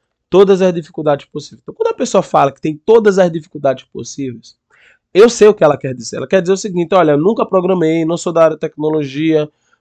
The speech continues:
não tenho conhecimento nenhum, estou do zero absoluto." E eu quero dizer isso, ah, o seguinte pra você. No meu canal, eu foco pra pessoas que estão do zero, para que elas caminhem até o avançado.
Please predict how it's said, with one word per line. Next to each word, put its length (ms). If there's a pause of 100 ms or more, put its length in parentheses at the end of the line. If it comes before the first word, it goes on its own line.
não 260
tenho 200
conhecimento 720
nenhum, 540 (460)
estou 320
do 120
zero 300
absoluto." 840 (680)
E 140
eu 100
quero 220
dizer 220
isso, 260
ah, 220
o 100
seguinte 380
pra 140
você. 360 (580)
No 120
meu 160
canal, 480 (280)
eu 140
foco 400
pra 160
pessoas 380
que 80
estão 260
do 100
zero, 460 (1080)
para 200
que 180
elas 260
caminhem 460
até 240
o 80
avançado. 520